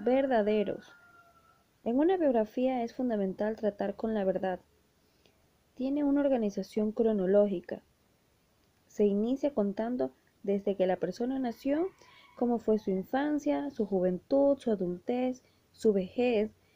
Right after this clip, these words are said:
y si esta persona ya falleció, también se agrega los datos de su muerte, con la finalidad de que la narración tenga coherencia y sentido lógico.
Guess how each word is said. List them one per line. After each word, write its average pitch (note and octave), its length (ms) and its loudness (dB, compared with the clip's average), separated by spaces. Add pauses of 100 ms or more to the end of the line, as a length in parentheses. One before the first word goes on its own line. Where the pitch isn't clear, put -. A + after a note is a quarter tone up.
(140)
y G#3 80 -2
si A#3+ 140 -4
esta C#4 180 -2
persona B3 400 -2
ya B3 180 -2
falleció, C#4 720 -2
también G#3 360 -2
se B3 80 -2
agrega A3+ 300 4
los A3+ 120 4
datos G#3 300 0
de G#3 100 0
su F#3+ 160 -4
muerte, G3+ 460 0 (340)
con A#3 160 2
la A3+ 120 0
finalidad D4 760 2
de G3+ 180 -4
que G3 140 -2
la F#3+ 100 0
narración F#3+ 540 -4
tenga G#3+ 280 -2
coherencia C4 680 0 (260)
y G3+ 120 -4
sentido G3 520 2
lógico. F3 540 0